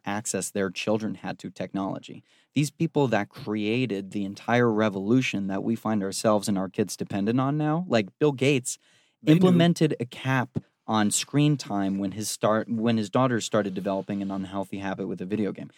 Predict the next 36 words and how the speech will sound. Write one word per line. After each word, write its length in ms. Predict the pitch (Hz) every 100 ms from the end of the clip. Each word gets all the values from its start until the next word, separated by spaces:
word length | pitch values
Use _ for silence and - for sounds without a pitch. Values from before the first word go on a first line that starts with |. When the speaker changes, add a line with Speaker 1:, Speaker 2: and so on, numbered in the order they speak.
| - _
Speaker 1:
He 120 | 139
didn't 220 | 160 151
let 160 | 156 135
his 160 | 127
kids 340 | - 165 160 135
get 160 | 120
a 40 | 101
cell 360 | - 147 165
phone 380 | 170 95 95 92 - _
until 360 | 120 120 131 120
they 140 | 117
turned 320 | 110 120 104
fourteen 600 | - - 110 - 127 110
years 220 | 101 95 104
old, 300 | 117 101 98
whereas 320 | 104 98 92
the 100 | 104
national 480 | 104 107 113 104 98
average 380 | 101 101 90
today 260 | - 98 98
is 160 | 95 -
ten, 360 | - 110 - - _ _ _
right? 260 | 101 110 127 _ _ _
You 160 | 160 156
look 140 | 156
at 80 | 151
Steve 240 | - 156 131
Jobs, 320 | 160 147 135 _ _
he 120 | 165
prohibited 580 | 180 175 147 151 143 131
his 160 | 127
kids 280 | - 147 147
from 180 | - 127
being 280 | 127 123 123
able 160 | 120
to 260 | 113 107